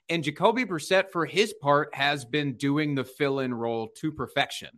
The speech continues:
in Cleveland. Uh, for the games that he's being asked to start, he's been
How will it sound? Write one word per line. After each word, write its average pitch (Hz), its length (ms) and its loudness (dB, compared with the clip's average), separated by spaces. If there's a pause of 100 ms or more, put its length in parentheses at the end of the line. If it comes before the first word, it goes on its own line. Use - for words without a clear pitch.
(320)
in 113 180 -6
Cleveland. - 520 -4 (360)
Uh, 107 400 -2
for 123 80 -8
the 113 80 -6
games 147 280 6
that 160 100 -4
he's 143 200 0
being 131 220 2
asked 120 240 0
to - 60 -16
start, 143 240 -2
he's 110 100 -8
been 113 320 -4